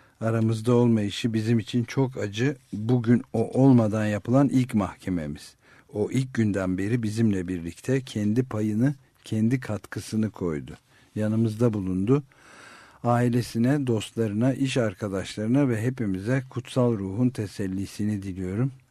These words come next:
Özellikle annesi için çok üzgünüm." demiş.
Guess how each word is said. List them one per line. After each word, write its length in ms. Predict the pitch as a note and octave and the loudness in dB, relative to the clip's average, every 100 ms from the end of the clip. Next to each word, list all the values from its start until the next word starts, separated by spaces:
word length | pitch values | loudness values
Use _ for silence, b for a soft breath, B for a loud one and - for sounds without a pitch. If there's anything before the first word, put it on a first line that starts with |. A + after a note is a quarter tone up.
| _ | _
Özellikle 580 | A2+ G#2+ G#2 G2 - A#2 | -8 -4 -4 -4 -4 -4
annesi 460 | A2 G2 F#2 - | -2 -4 -6 -8
için 280 | E2+ - A#2 | -8 -6 -6
çok 280 | G2+ G#2+ F2+ | -4 -6 -6
üzgünüm." 520 | - F#2+ F2+ F2+ D#2 - | -10 -10 -8 -8 -8 -16
demiş. 280 | - - - | -20 -20 -20